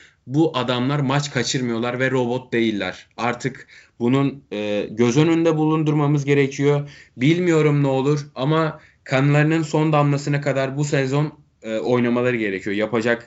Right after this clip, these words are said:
pek bir şey yok Josef ve Atiba ikilisinde.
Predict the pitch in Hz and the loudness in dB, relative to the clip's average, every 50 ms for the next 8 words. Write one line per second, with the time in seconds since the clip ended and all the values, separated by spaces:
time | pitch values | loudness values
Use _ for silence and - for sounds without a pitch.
0 | - _ - 120 120 117 - - 110 120 120 120 101 - - - - _ - - | -14 _ -4 -4 -4 -4 -6 -6 -2 -2 -2 -2 -2 -6 -10 -20 -20 _ -10 -4
1 | - 120 117 117 113 120 120 117 120 - - - 107 104 107 101 98 - 98 - | 0 0 2 2 2 2 0 0 -4 -8 -14 -10 -6 -4 -4 -4 -4 -6 -8 -8
2 | - 98 95 95 - - 98 - - 104 92 101 98 - 85 85 - - 92 95 | -8 -8 -8 -8 -8 -10 -10 -8 -6 -6 -4 -4 -4 -4 -6 -10 -12 -10 -10 -10
3 | 87 - - 92 90 95 120 139 156 | -10 -8 -8 -8 -4 -2 -2 -2 -2